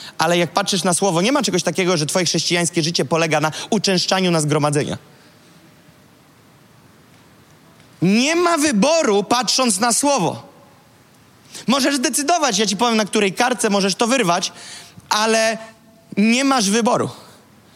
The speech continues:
Oblubienica ma zadanie i nie ma czegoś takiego jak furtka, aby w zgodzie z wolą Bożą podjąć decyzję:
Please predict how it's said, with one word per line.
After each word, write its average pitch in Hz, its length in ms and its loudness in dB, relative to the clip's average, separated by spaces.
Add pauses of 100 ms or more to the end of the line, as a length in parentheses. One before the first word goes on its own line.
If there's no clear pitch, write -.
(340)
Oblubienica 220 1000 2 (1300)
ma 202 360 2
zadanie 220 720 0 (120)
i 220 120 2
nie 240 180 2
ma 277 200 2
czegoś 214 400 0
takiego 202 680 0 (320)
jak 196 500 0 (120)
furtka, 240 880 -2 (340)
aby 208 500 2 (440)
w 147 120 -2
zgodzie 277 680 0
z 233 100 -2
wolą 262 440 2
Bożą 202 520 0 (840)
podjąć 262 440 2
decyzję: 233 600 0